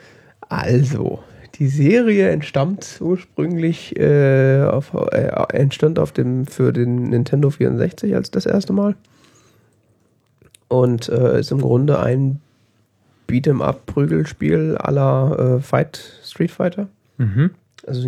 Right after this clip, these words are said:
Speaker 1: ja, so eh-, also ähnlich wie es, das ist halt, hast halt eine Plattform und da hast du dann deine Figuren und da klopfst du dich halt gegenseitig.
Speaker 2: Okay.
Speaker 1: Und Ziel ist eigentlich, dich von der, nicht, nicht wie bei Street Fighter, ähm, irgendwie dein Leben irgendwie runterzuprügeln,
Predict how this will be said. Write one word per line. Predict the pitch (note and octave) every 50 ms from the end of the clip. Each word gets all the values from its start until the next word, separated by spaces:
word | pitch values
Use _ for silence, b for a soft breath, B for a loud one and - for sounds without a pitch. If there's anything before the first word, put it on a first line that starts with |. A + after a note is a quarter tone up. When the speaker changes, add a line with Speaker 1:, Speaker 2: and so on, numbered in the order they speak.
| A#2+ A#2+
Speaker 1:
ja, | A#2+ A#2+ A#2+ B2 B2 A#2+ B2 B2
so | A#2+ A#2+ A2+ -
eh-, | - A#2+ A#2+ A2+ -
also | - B2+ B2+ B2 -
ähnlich | - - - G#2 - - -
wie |
es, | - - -
das | - - C3
ist | B2 C3+ -
halt, | B2 A2 A2 G#2+ B B B B B B B
hast | _ - B2+ -
halt | A2+ -
eine | A#2 -
Plattform | - - C#3 - - - D3 C#3 C3+ C3 B2+
und | A#2 A2 A#2+
da | A2 G#2+ A2 A#2 A#2+
hast | C3+ G#2+ -
du | - A2
dann | G#2+ G#2+
deine | A2+ A2+ A2+ A2+
Figuren | A#2 - - - - A#2+ C#3 C#3+
und | C3+
da | B2+ B2+
klopfst | - - B2+ A#2+ - -
du | -
dich | - C#3 -
halt | - - -
gegenseitig. | - - C2+ - - - - - F3 - _ b b b b b b
Speaker 2:
Okay. | - G#2 G2+ - G#2 A2 - -
Speaker 1:
Und | - C3+ -
Ziel | - - C#3+ C3 B2 A#2+
ist | B2+ B2 - -
eigentlich, | - A2 A2 A2+ A2+ A#2
dich | - B2+
von | - - A2+ G#2+
der, | A2 G#2+ G#2+
nicht, | - B2+ C#3 - -
nicht | A#2+ B2 B2+ -
wie | C#3
bei | A#2 A2+ A#2
Street | B2+ - - - C3 B2
Fighter, | - - C#3 A#2 A2+ A#2 D#3 A#2+ A#2 A2+ - F2 G#2+ A2+ A2+
ähm, | A2 A2 G#2+ G2+ A#2+ C#3+ C#3 - _ _ _ _ - -
irgendwie | - - G#2 B2+ B2 C3 B2 A#2 A2+
dein | A2+ A2 A2 A2
Leben | G2+ A2 B2+ C3+ D3 E3 D#3+
irgendwie | D3+ D#3 D#3+ F3+ D3+
runterzuprügeln, | D3 C#3 C#3 C3+ C3+ C3+ C#3 - D3 D3 - - C#3+ C#3 D3 C#3+ C#3 C#3 D#3